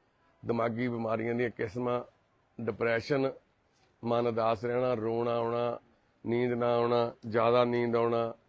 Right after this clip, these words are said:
ਸਰੀਰ 'ਚ ਤਾਕਤ ਦਾ ਨਾ ਮਹਿਸੂਸ ਹੋਣਾ, ਕਿਸੇ ਚੀਜ਼ ਦਾ ਮਨ ਨਾ ਲੱਗਣਾ, ਭੁੱਖ ਨਾ ਲੱਗਣਾ, ਥਕਾਵਟ ਰਹਿਣੀ, ਮਰਨ ਦੇ ਖਿਆਲ ਆਉਣੇ, ਮਰਨ ਦੀ ਕੋਸ਼ਿਸ਼ ਕਰਨੀ,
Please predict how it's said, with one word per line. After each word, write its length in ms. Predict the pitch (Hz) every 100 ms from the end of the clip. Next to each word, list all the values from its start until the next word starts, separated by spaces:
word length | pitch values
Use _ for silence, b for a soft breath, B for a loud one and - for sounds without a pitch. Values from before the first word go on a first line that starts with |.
| _ _ _ _ _
ਸਰੀਰ 400 | 123 120 127 117
'ਚ 160 | 123 117
ਤਾਕਤ 340 | 123 117 127
ਦਾ 180 | 113 123
ਨਾ 220 | 120 113
ਮਹਿਸੂਸ 400 | 117 113 123 110
ਹੋਣਾ, 200 | 117 117
ਕਿਸੇ 280 | 113 113 120
ਚੀਜ਼ 320 | 107 117 113
ਦਾ 80 | 120
ਮਨ 220 | 117 113
ਨਾ 160 | 117 120
ਲੱਗਣਾ, 340 | 113 107 120
ਭੁੱਖ 320 | 110 131 117 113
ਨਾ 120 | 113
ਲੱਗਣਾ, 320 | 113 110 120
ਥਕਾਵਟ 460 | 110 - 110 107 110
ਰਹਿਣੀ, 320 | 117 120 123
ਮਰਨ 340 | 117 113 110
ਦੇ 100 | 113
ਖਿਆਲ 380 | 104 117 107 110
ਆਉਣੇ, 300 | 107 113 110 _ b b b b b -
ਮਰਨ 300 | 110 110 113
ਦੀ 120 | 113
ਕੋਸ਼ਿਸ਼ 400 | - 113 120 -
ਕਰਨੀ, 440 | 120 113 117 113